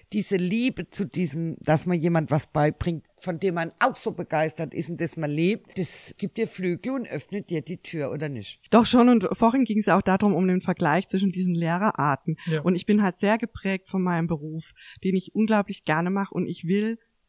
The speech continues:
Speaker 2: kein Humbug da veranstalten. Weil die Kinder sind im Alter, die reflektieren nicht alles. Die merken emotional, wenn's unruhig wird, machst einen scheiß Unterricht, weil du die Leute nicht mitkriegst. Und das steckt in mir komplett drin,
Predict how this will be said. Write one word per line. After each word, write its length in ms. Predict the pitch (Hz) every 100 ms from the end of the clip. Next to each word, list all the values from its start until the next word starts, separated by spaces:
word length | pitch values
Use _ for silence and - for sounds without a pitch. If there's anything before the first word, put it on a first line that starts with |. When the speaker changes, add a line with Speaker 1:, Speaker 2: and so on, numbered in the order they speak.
| _ -
Speaker 2:
kein 260 | 185 185
Humbug 420 | 208 190 208 208
da 160 | 214 196
veranstalten. 840 | - - 156 - 147 139 - 143 - _ - -
Weil 120 | 185
die 60 | 202
Kinder 300 | - 254 277
sind 140 | 254
im 100 | 247
Alter, 260 | 220 190 240
die 100 | 226
reflektieren 580 | 226 - 233 - 254 262
nicht 220 | 294 -
alles. 260 | 143 143 156
Die 200 | 175 156
merken 300 | 165 196 214
emotional, 480 | 185 196 - 196 196
wenn's 140 | 185 -
unruhig 360 | 226 240 -
wird, 160 | 233 -
machst 180 | 202 -
einen 60 |
scheiß 220 | 196 185
Unterricht, 320 | 202 214 233 202
weil 100 | 202
du 60 |
die 60 | 208
Leute 280 | 160 151 147
nicht 160 | 156
mitkriegst. 480 | 170 - 143 - - _ _ _
Und 180 | 247 220
das 160 | 233 -
steckt 260 | 262 -
in 120 | 233
mir 100 | 233 233
komplett 560 | 214 - 214 202 196 -
drin, 360 | 170 165 180